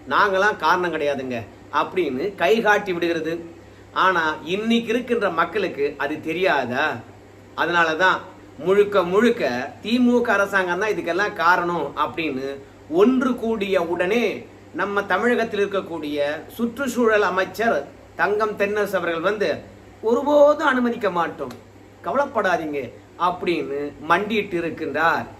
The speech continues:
எந்த விஷயத்துல அப்படின்னு சொல்லிட்டு நீங்க கேப்பீங்க. ரெண்டு நாளாவே ஊடகத்துல அதிகமா பேசப்படுவது, எதிர்க்கட்சி வரிசையில் இருக்கக்கூடிய அண்ணாமலையிலிருந்து அன்புமணி வரைக்கும் தமிழக அரசாங்கத்துக்கு கண்டனம் தெரிவித்தது.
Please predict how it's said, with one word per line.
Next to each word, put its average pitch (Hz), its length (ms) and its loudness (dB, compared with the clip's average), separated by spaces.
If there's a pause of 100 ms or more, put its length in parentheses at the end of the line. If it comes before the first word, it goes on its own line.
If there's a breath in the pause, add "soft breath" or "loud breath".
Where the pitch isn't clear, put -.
(240 loud breath)
எந்த 269 360 4
விஷயத்துல 226 520 0 (340)
அப்படின்னு 151 280 0
சொல்லிட்டு 170 300 -6
நீங்க 147 140 -4
கேப்பீங்க. 151 440 -6 (640 loud breath)
ரெண்டு 254 340 2
நாளாவே 220 520 4 (140)
ஊடகத்துல 208 440 0
அதிகமா 220 640 0
பேசப்படுவது, 185 880 -2 (560 loud breath)
எதிர்க்கட்சி 240 480 0
வரிசையில் 233 380 2
இருக்கக்கூடிய 185 420 -2
அண்ணாமலையிலிருந்து 208 1120 2
அன்புமணி 226 560 0
வரைக்கும் 202 640 0 (280 loud breath)
தமிழக 254 400 2
அரசாங்கத்துக்கு 185 880 -2
கண்டனம் 220 440 0
தெரிவித்தது. 180 720 0